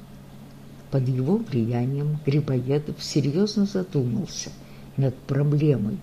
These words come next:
народности литературы, оценил значение местного колорита в поэзии, увидел слабые стороны мечтательного романтизма, далёкого от натуры.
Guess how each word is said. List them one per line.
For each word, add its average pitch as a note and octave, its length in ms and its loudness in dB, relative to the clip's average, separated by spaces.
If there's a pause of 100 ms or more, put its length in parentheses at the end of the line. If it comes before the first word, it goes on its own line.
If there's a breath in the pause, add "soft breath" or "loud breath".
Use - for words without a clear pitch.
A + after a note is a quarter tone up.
(180)
народности D3 840 0
литературы, - 760 -8 (920 loud breath)
оценил D3 580 4
значение C#3+ 880 4
местного C3+ 800 2
колорита B2+ 680 -2
в - 80 -10 (120)
поэзии, B2+ 560 -4 (880 loud breath)
увидел F#3+ 580 8 (240 loud breath)
слабые D3 800 6
стороны C3+ 720 2 (260)
мечтательного B2+ 1120 2
романтизма, B2 920 -2 (560 loud breath)
далёкого C#3 880 2 (300)
от D3+ 160 0 (480)
натуры. B2 680 -2